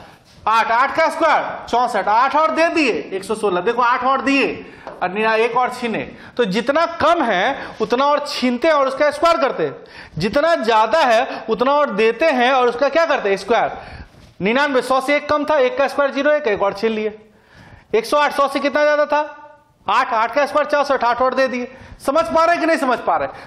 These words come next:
तो square निकालने का तरीका यही है। चलिए आगे हम लोग चलते हैं। अब बताओ,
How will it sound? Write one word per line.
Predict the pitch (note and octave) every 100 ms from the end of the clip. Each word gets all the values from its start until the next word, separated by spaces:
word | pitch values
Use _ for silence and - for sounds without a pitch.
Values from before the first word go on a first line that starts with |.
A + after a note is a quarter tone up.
| -
तो | A#3
square | A3 G3+ G3+ A3+
निकालने | A3 F#3+ F#3+ F#3+
का | F#3+
तरीका | F3+ E3 F3+
यही | D#3 C3+ D3
है। | C3 A2+ - - - - - -
चलिए | D4+ D#4+
आगे | C#4+ C#4
हम | C#4 B3+
लोग | G3+
चलते | E3+ B2+ -
हैं। | - - _ _ _ - - - - _ _ _ - - _ _ _ _ _ _ - - - - - - - _ _ _ _ _ - - -
अब | D#3+
बताओ, | C#3 -